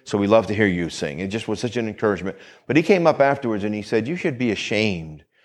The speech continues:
that in just a few hundred people, you have so much giftedness in your church."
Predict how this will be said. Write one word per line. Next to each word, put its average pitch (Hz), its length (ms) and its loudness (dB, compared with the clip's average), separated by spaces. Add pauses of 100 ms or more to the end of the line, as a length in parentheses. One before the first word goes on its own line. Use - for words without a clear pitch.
(260)
that 110 160 6
in 110 120 4
just 143 200 4
a 117 60 2
few 156 240 0
hundred 135 320 0
people, 104 340 2
you 95 120 0
have 98 120 -2
so 143 380 4
much 120 320 2 (120)
giftedness 98 640 0 (260)
in 101 140 -2
your 95 140 0
church." 90 440 0